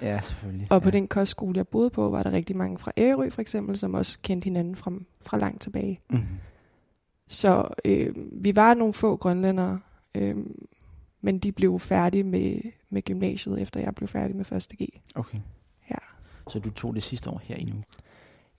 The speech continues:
Speaker 2: Ja.
Speaker 1: Er der nogen, er der nogen forskel, du vil sige, sådan, i forhold til, øh, til gymlivet i Danmark og så her?
Speaker 2: Det, det vil jeg helt klart sige. Altså, for det første så er uddannelsesniveauet noget andet.
Speaker 1: Mhm.
Speaker 2: Øhm,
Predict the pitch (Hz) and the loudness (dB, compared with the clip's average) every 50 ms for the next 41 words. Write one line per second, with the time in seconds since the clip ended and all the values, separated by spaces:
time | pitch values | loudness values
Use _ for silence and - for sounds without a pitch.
0 | - - - - - - - - - - - - - - - - - - - - | -8 -6 -6 -6 -8 -14 -18 -16 -14 -12 -12 -12 -12 -12 -12 -12 -14 -10 -4 -2
1 | 117 113 110 110 117 123 135 135 139 135 - - - 117 113 110 113 127 - - | 0 2 4 4 6 6 6 6 4 2 0 -4 -2 0 2 4 2 2 0 -2
2 | - 120 127 147 - - 139 120 110 104 101 98 98 - - 120 113 117 131 - | -2 -2 -2 -2 -2 -4 -4 -2 -2 -2 -4 -4 -6 -6 -6 -4 -4 -4 -4 -4
3 | - - - - - - 104 101 104 101 - - - 110 110 113 - - - - | -6 -6 -6 -6 -6 -6 -6 -4 -4 -6 -8 -8 -10 -8 -8 -8 -8 -8 -8 -6
4 | - 127 110 - - _ _ _ - - - - _ _ - - 110 107 120 123 | -6 -8 -10 -12 -16 _ _ _ -20 -20 -20 -20 _ _ -12 -12 -6 -2 0 0
5 | 107 107 107 104 101 101 - 104 101 104 117 131 131 113 104 - - 101 - - | 0 0 0 -2 -2 -4 -2 -2 0 0 0 0 0 -2 -4 -4 -8 -8 -8 -8
6 | - - - - - - - - _ _ _ _ _ _ _ _ - - - - | -10 -10 -10 -14 -14 -16 -20 -20 _ _ _ _ _ _ _ _ -2 -2 -2 -2
7 | _ - - 285 285 302 269 240 220 214 247 220 214 - 214 214 - 214 - - | _ 2 2 4 4 4 4 4 4 4 4 2 2 2 0 0 0 -2 -2 -2
8 | 196 185 208 330 - 190 196 196 196 - - - - _ _ _ _ _ - - | -2 -2 0 0 0 2 2 0 -2 -2 -16 -18 -20 _ _ _ _ _ 0 2
9 | 220 214 214 - 226 233 233 - 254 233 - - 208 208 - - 190 190 190 190 | 4 4 4 4 4 2 2 2 -2 -2 0 2 2 2 2 2 4 4 4 2
10 | 185 - _ _ _ _ - 214 208 208 202 190 180 - - 185 - 180 175 175 | 0 -6 _ _ _ _ 0 2 4 4 2 2 2 0 -4 -4 -4 -4 -2 0
11 | 175 175 170 190 220 _ - 175 175 - 175 190 190 185 185 202 - - 190 190 | 0 0 0 -2 -4 _ -2 -2 -2 0 -2 -4 -4 -4 -6 -2 0 2 2 4
12 | 185 180 180 175 175 | 2 2 0 -4 -6